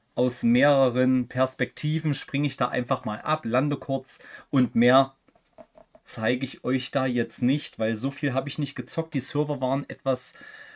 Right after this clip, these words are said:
bescheiden, sodass man doch nicht so oft zocken konnte. Ähm, deswegen habe ich ja einfach das Beste draus gemacht. Ich habe aber gleich noch eine Menge Bilder für euch. Diese Map ist unwahrscheinlich genial.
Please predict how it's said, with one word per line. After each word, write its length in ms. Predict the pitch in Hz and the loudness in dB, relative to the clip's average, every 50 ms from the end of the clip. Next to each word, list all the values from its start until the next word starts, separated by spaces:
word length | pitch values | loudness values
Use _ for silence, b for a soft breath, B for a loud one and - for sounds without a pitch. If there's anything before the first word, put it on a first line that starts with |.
| B B _ | B B _
bescheiden, 680 | - 143 143 139 - - - 131 131 143 156 147 151 143 | 2 4 4 2 0 -2 0 2 2 2 2 2 0 -2
sodass 440 | 123 135 123 120 135 127 123 - - | -2 -2 2 2 2 2 2 0 2
man 360 | 135 127 127 123 123 120 - | 2 4 4 4 2 2 2
doch 180 | 151 143 - | 0 -2 0
nicht 320 | - 131 147 156 - - - | -2 -2 -2 -2 -2 -6 -4
so 140 | - 151 143 | -2 -2 -2
oft 200 | - - - - | -2 -6 -10 -10
zocken 360 | - - 147 - - 139 123 | -8 -6 -6 -6 -6 -6 -6
konnte. 580 | - - 156 160 190 185 - 180 180 180 170 B B B B B B B _ | -4 -2 0 0 2 2 4 4 4 4 2 B B B B B B B _
Ähm, 220 | 135 139 139 147 | 6 6 6 6
deswegen 340 | 143 131 - 147 143 147 135 | 4 2 0 0 0 2 0
habe 120 | 131 131 135 | 0 0 -2
ich 100 | - - | 0 0
ja 120 | 135 131 | 2 2
einfach 220 | 131 120 - 127 | 2 -2 -4 -8
das 140 | - 120 - | -10 -10 -6
Beste 260 | - 135 123 - - | -4 -4 -4 -4 -6
draus 260 | - - 120 120 - - | -6 -4 -4 -4 -2 -2
gemacht. 300 | 123 120 127 123 - 123 | 0 0 0 -2 -4 -8
Ich 100 | - - | -8 -6
habe 140 | 113 - | -6 -4
aber 160 | 127 117 117 - | -4 -4 -4 -4
gleich 240 | - 123 123 - | -4 -4 -4 -4
noch 140 | - 120 - | -6 -6 -6
eine 100 | 117 110 | -2 -2
Menge 340 | 110 107 113 117 117 110 98 90 - | 0 0 2 2 0 0 -2 -4 -2
Bilder 340 | 107 135 156 180 185 180 | 2 4 4 4 4 2
für 200 | 175 - 165 - | 0 0 -2 -2
euch. 260 | - 143 143 127 - - | -2 -2 -2 -4 -4 -6
Diese 300 | 139 135 120 113 127 120 | -4 -4 0 2 2 2
Map 340 | 123 123 127 131 - - | 4 4 2 0 -2 -6
ist 280 | - 127 - - - - - | -10 -10 -10 -10 -14 -6 -2
unwahrscheinlich 760 | 160 151 147 139 120 117 - - - 120 117 117 117 - - | 0 0 2 0 0 -2 -4 -4 -4 -2 -2 -2 -2 -4 -4
genial. 500 | 113 113 110 110 113 110 113 113 113 | -4 -2 -2 -2 0 0 -2 -2 -2